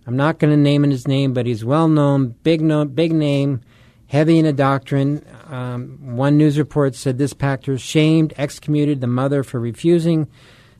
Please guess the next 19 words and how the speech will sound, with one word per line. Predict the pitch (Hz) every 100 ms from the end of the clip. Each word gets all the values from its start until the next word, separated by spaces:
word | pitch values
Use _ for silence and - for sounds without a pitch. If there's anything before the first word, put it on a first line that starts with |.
| _
to | -
take | - 156 151
back | - 135 135 135
a | 113
child | - 156 156 147 143
abuser | 127 131 135 135
who | 117 127
eventually | 123 113 160 165 165 131
ended | 135 123
up | 120 113
in | 107
prison. | 101 117 104 98 98 - _ _ - _ _ _ _ _ _ _
There | - 135
was | 135
another | 139 160 190
story | 170 - 139 123 117 117
some | - 123 123
years | 123 123 110
ago | 107 143 156 123 -